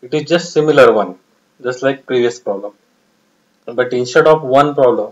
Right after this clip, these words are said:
one point load, here in this problem U D L was there and one point load was there. Now here there are two point loads. U D L is there one kilonewton per meter and there are two point loads of two kilonewton each.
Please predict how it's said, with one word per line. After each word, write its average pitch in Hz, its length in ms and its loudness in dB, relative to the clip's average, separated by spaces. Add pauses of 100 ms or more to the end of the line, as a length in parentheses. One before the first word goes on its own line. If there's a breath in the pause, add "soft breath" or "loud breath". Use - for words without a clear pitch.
(240)
one 143 160 -8
point 127 320 -6
load, 117 260 -8 (440)
here 147 420 -2
in 139 200 -8
this 151 160 -10
problem 139 440 2
U 127 160 -4
D 131 120 -2
L 135 340 -6
was 123 300 -4
there 135 240 -6
and 185 280 -6 (280)
one 143 360 0
point 113 300 -4
load 110 160 -10
was 101 300 -14
there. 104 200 -20 (760)
Now 123 200 -6
here 127 460 -2 (500)
there 123 260 0
are 170 300 -2
two 214 160 -4
point 107 360 -2
loads. - 400 -18 (100)
U 123 240 -6
D 139 160 -4
L 143 120 -2
is 139 180 -8
there 139 220 -4
one 131 280 -4
kilonewton 131 520 -12
per 127 160 -12
meter 165 380 -6 (400)
and 113 120 -20
there 120 180 -4
are 127 240 -2
two 160 160 -8
point 127 320 -6
loads 123 300 -10
of 165 280 -6
two 165 240 -8
kilonewton 120 600 -8 (100)
each. - 460 -18